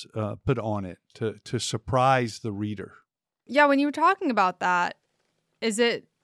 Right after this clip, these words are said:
Speaker 2: that the group was Jews and Samaritans? Like, would that make sense? Or was,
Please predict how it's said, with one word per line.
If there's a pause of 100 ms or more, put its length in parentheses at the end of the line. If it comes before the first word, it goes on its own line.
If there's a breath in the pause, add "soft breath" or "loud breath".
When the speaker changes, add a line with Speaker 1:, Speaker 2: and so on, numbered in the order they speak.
(680)
Speaker 2:
that
the
group (300)
was (180)
Jews
and
Samaritans?
Like,
would
that
make
sense?
Or
was,